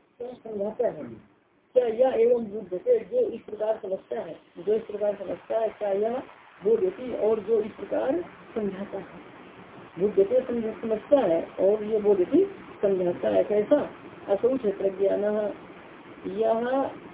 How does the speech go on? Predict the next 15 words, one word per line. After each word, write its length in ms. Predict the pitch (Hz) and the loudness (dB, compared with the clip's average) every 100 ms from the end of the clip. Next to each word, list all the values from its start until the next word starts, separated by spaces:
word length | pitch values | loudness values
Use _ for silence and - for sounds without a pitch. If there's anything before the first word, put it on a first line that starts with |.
| - - - 196 196 196 | -20 -18 -2 0 0 0
यह 160 | 240 | 0
आत्मा 680 | 233 196 202 190 220 247 302 302 - 196 | 0 2 0 0 -2 2 2 0 -4 2
या 120 | 226 | 2
क्षेत्र 420 | - - 240 240 | 2 2 2 2
में 140 | 240 226 | 0 0
रहने 280 | 208 214 208 | 0 0 0
वाला 240 | 208 220 | 2 2
आत्मा 340 | 190 196 226 | 0 -2 -6
क्षेत्र 340 | 233 208 - 196 | -4 -4 0 0
की 120 | 185 | 2
नहीं 260 | 294 - 143 | 0 -2 -4
है। 120 | - - 175 | -8 -10 -4
असौ 220 | 220 233 | -2 -2
क्षेत्र 320 | 202 180 180 | -2 -2 -2
ज्ञान, 460 | 180 175 180 202 | -2 0 0 -2